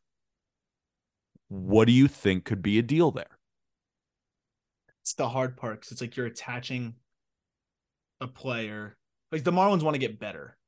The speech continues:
Speaker 2: And I guess that could be addition by <laughs> subtraction there.
Speaker 1: No, seriously.
Speaker 2: But you're, you're atta-, like, they have a finite amount of trade resources because their system stinks now. So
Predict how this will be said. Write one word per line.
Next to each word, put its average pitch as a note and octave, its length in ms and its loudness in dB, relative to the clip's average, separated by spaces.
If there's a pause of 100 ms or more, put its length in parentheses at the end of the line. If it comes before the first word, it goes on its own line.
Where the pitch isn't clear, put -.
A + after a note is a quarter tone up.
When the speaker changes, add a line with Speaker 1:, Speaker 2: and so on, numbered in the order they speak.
(260)
Speaker 2:
And C#3+ 80 -6
I D3+ 40 -4
guess D#3+ 240 0
that D#3 120 -4
could D#3 140 -6
be D3 100 -4
addition C3 320 -2
by A#2+ 140 -4
<laughs> - 0 -
subtraction - 720 -6
there. C3+ 260 -10 (100)
Speaker 1:
No, A#2+ 140 0
seriously. C3+ 320 2
Speaker 2:
But - 100 -10 (360)
you're, D3+ 320 0 (120)
you're D#3 180 2
atta-, E3+ 420 0
like, D3 160 -2
they F3+ 100 2
have F3+ 220 2
a E3 40 4
finite D#3 480 0
amount C3+ 260 -4
of A#2 40 -6
trade A#2 300 -8
resources - 680 -16 (400)
because B2+ 280 -4
their A#2+ 100 -6
system A2 380 -8
stinks - 360 -14
now. - 220 -20 (520)
So C3+ 420 0